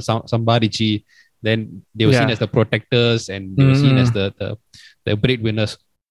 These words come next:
Speaker 1: So, in the past thirty, forty years-ல வந்து ஒரு, ஒரு, uh,
Speaker 3: Balance.
Speaker 1: சுறுசுறுப்பான ஒரு, like, விறுவிறுப்பான ஒரு, like, change we have seen before. Uh,
Speaker 3: Mm.
Speaker 1: we never seen before in a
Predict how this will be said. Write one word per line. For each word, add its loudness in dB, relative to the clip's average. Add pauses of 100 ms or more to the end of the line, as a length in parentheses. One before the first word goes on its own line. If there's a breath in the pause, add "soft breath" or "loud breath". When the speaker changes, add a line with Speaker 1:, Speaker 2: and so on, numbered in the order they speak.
(720)
Speaker 1:
So, 2
in 2
the 2
past 0 (240)
thirty, 4
forty 2
years-ல 2
வந்து 2
ஒரு, 4 (600 soft breath)
ஒரு, 4 (400)
uh, -10
Speaker 3:
Balance. 2
Speaker 1:
சுறுசுறுப்பான 2
ஒரு, 0
like, -2
விறுவிறுப்பான 2
ஒரு, -4 (160)
like, -6
change 2
we -4
have -12
seen -6
before. -2 (420)
Uh, 6
Speaker 3:
Mm. 2
Speaker 1:
we 4 (100)
never 4
seen 2 (100)
before 4 (100)
in -6
a -4